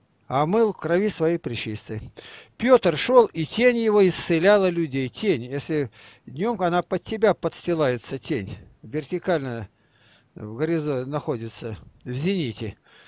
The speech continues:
А у Христа этого и нигде мы не встречаем. Нужно было прикоснуться хотя бы к краю риза его. А здесь не надо. Тень. А тень вечером, а приносили вечером как раз. Она, тень, может идти на тебя на десять, на двадцать метров.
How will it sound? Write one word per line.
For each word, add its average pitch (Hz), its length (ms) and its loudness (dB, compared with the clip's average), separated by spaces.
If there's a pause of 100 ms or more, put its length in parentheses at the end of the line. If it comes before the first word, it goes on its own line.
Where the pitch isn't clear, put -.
(260)
А 170 140 2
у 190 60 4
Христа 208 400 2
этого 220 340 4
и 214 120 0
нигде 208 340 0
мы 226 120 2
не 214 140 -2
встречаем. 190 680 0 (840)
Нужно 180 280 -2
было 190 220 2
прикоснуться 180 760 -2
хотя 180 300 -2
бы 170 120 -4
к - 60 -12
краю 185 340 2
риза 180 300 0
его. 117 340 -2 (200)
А 190 160 2
здесь 233 240 0
не 254 100 -4
надо. 127 360 0 (200)
Тень. 170 320 2
А 165 120 0
тень 254 240 -2
вечером, 202 440 -2 (280)
а 147 100 -2
приносили 180 640 -2
вечером 175 480 0
как 170 220 -4
раз. 170 260 0 (220)
Она, 233 240 0
тень, 233 220 4
может 208 280 -2
идти 196 220 -2
на 208 100 -2
тебя 190 200 -4
на 190 140 2
десять, 190 360 -2
на 185 80 0
двадцать 185 420 2
метров. 135 480 -2